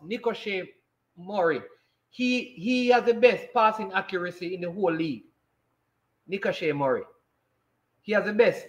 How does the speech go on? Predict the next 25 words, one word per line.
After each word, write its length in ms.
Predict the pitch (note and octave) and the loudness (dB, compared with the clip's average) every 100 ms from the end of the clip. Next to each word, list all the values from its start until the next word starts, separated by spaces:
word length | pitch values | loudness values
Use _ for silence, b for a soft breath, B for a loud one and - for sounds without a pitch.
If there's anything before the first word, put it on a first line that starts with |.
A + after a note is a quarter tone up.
| - | -12
but 160 | F3+ G3+ | -8 -6
he's 140 | A3+ | -4
not 160 | G#3 G#3 | -4 -4
a 60 | G3 | 0
flashy 360 | B3+ G#3+ G3 | 2 2 2
player. 360 | F#3 G3+ F#3 F#3+ - | -4 0 0 -2 -8
You 120 | E3 | -6
understand 400 | F3+ F3+ F#3+ E3+ | -4 -4 -4 -4
me? 60 | E3 | 0
But 260 | E3 E3 | 0 0
in 100 | G3 | -8
terms 220 | F#3 F#3+ | -4 -4
of, 120 | F#3 F3+ | -4 -6
he's 160 | F3+ F#3+ | -8 -6
the 80 | F#3+ | 0
number 300 | A3+ G#3+ G#3 | 2 2 2
six 300 | G#3 D3+ - | 0 -4 -2
for 120 | E3 | -4
Cavaliers. 560 | - E3+ D3+ C#3 A2+ - _ _ _ _ _ - | 0 2 2 0 -4 -8 _ _ _ _ _ -2
He 100 | A3 | 2
has 120 | G#3 | 4
the 80 | G#3+ | 8
best 300 | B3 F#3+ - | 8 8 2
passing 380 | A3+ G3+ F#3+ F3+ | 2 2 2 -2
accuracy 720 | F3+ F#3 E3+ D#3+ D#3 D3+ B2+ | -2 -2 0 0 0 -4 -10